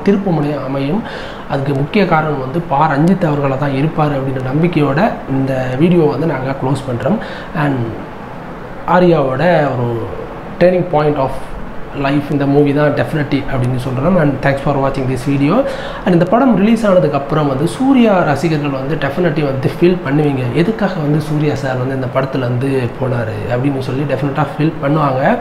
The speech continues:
But அப்படி ஒரு படமா தான் இருக்கும். But வேணும்னு சூர்யா சார் வந்து Definity ரிஜெக்ட் பண்ணியிருக்க மாட்டாரு. But ஏதாவது ஒரு காரணங்களா இருக்கலாம். And கால் ஷீட் பிரச்சனையா இருக்கலாம். அப்படி இல்லைன்னா கதையில் சில மாற்றங்கள் பண்ணக்கூடிய இருக்கலாம். So அது ஒத்து வராம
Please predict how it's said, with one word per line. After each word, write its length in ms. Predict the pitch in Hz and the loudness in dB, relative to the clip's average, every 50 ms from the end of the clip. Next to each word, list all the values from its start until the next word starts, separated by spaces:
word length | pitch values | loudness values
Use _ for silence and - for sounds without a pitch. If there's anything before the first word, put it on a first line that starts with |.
| - - - - - - - - | -4 -10 -8 -8 -8 -8 -6 -4
But 160 | - 160 147 | 0 2 2
அப்படி 220 | 147 147 - 175 156 | 2 2 2 2 2
ஒரு 100 | 147 147 | 2 2
படமா 300 | 143 147 156 170 180 170 143 | 2 2 4 4 4 4 2
தான் 160 | 135 139 139 | 2 0 -2
இருக்கும். 300 | 131 131 135 151 196 196 - | -2 -2 -2 0 0 0 0
But 160 | 160 143 - - 139 | -2 -4 -4 -2 0
வேணும்னு 480 | 156 175 214 240 240 226 202 185 202 196 | 2 4 4 4 4 4 4 4 4 2
சூர்யா 300 | - 175 170 170 165 151 143 | 2 2 4 4 4 2 2
சார் 240 | - 147 143 143 143 | 2 2 2 2 2
வந்து 260 | 139 139 143 160 175 165 151 139 120 117 | 0 2 4 6 6 6 4 2 0 -2
Definity 440 | - 131 - - 202 185 165 165 175 | -2 -4 -2 2 2 4 4 4 4
ரிஜெக்ட் 320 | 139 135 135 160 160 - - | 4 2 2 0 0 0 0
பண்ணியிருக்க 300 | 147 143 139 139 139 127 | 0 0 0 0 -2 -2
மாட்டாரு. 400 | 131 131 123 123 127 131 160 233 277 - - - - - - | -2 -4 -2 -2 -2 0 2 0 0 0 -2 -6 -10 -8 -4
But 160 | - - 208 | -2 0 2
ஏதாவது 300 | 185 175 185 190 190 180 | 4 4 6 6 6 4
ஒரு 80 | 175 - | 4 4
காரணங்களா 480 | 165 156 156 156 156 156 147 147 139 131 131 | 4 2 2 2 0 0 0 0 0 0 0
இருக்கலாம். 400 | 135 147 143 143 135 131 123 - - - - | 0 -2 0 0 0 -2 -2 -6 -8 -6 -2
And 180 | 160 156 151 151 143 135 | 0 2 2 2 2 2
கால் 240 | - 151 160 175 170 | 2 2 2 2 2
ஷீட் 200 | 185 160 - - | 0 -2 -2 -2
பிரச்சனையா 380 | 143 135 - 143 143 135 139 | -4 -2 -2 -2 -2 -2 -2
இருக்கலாம். 360 | 135 - 131 127 127 127 131 131 - - - - - - | -4 -4 -4 -2 -2 -2 -4 -6 -8 -10 -12 -14 -12 -8
அப்படி 260 | - 156 156 175 190 180 | -4 -2 2 4 6 6
இல்லைன்னா 260 | 170 165 160 175 180 | 6 4 4 2 2
கதையில் 380 | 175 170 165 175 180 180 175 175 | 2 0 2 2 2 2 2 2
சில 100 | 160 151 | 2 2
மாற்றங்கள் 520 | 147 139 151 156 165 175 160 156 147 - | 4 4 2 4 2 2 2 0 -2 -2
பண்ணக்கூடிய 480 | 151 147 147 143 - 147 143 143 143 139 139 135 135 135 139 - - - - - - | 0 0 0 0 0 0 0 0 0 0 0 0 0 -2 -4 -6 -8 -10 -12 -10 -10
இருக்கலாம். 360 | - 156 - 147 143 160 160 | -8 -6 -2 -2 0 0 0
So 100 | - 190 | 2 2
அது 180 | 175 165 170 175 | 2 4 4 4
ஒத்து 220 | 156 151 151 165 | 4 4 4 4
வராம 280 | 160 160 147 147 147 | 4 4 4 4 4